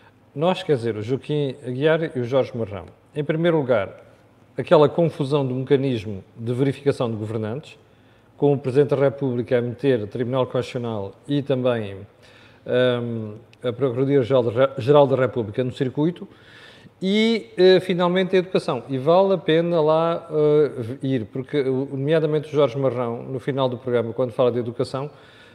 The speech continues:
eh, coloca muito bem a questão de, da luta dos professores, tudo, e tudo o que isto significa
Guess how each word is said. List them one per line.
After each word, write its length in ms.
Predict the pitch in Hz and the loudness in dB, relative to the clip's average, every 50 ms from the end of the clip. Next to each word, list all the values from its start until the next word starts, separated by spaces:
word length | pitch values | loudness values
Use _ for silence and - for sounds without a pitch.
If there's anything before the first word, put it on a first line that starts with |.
| _ _ - | _ _ -2
eh, 140 | 147 139 | -2 -2
coloca 400 | 139 139 - 170 180 180 - - | 0 0 2 4 6 6 6 4
muito 300 | 170 185 220 226 - 196 | 2 0 0 0 -2 -2
bem 160 | 175 185 185 180 | -2 0 0 0
a 40 | |
questão 600 | - - - - 175 165 165 170 170 170 170 151 135 | -2 -6 -6 -4 -2 -2 0 -2 -2 -4 -6 -6 -8
de, 440 | 139 127 123 139 147 147 143 139 131 123 | -10 -6 0 2 2 4 4 2 2 2
da 60 | 139 | 2
luta 340 | 139 165 185 190 175 175 147 | 2 2 2 2 2 0 0
dos 140 | 131 131 - | 0 -4 -10
professores, 720 | - - - - - - 147 151 160 170 160 156 - - - 127 117 | -16 -20 -20 -14 -4 0 2 2 2 2 0 -4 -10 -14 -14 -14 -8
tudo, 340 | - 170 170 143 147 151 147 139 | -4 -2 -2 0 0 -2 -2 -2
e 160 | 147 139 120 | -4 -6 -2
tudo 220 | - 180 170 151 | 0 0 0 0
o 20 | 143 | -2
que 160 | - - 151 | -6 -8 -8
isto 180 | 139 - - - | -8 -10 -8 -6
significa 640 | 139 131 135 139 123 - 151 151 147 165 165 160 | -6 -4 -4 -4 -4 -4 -6 -4 -2 -2 -2 -2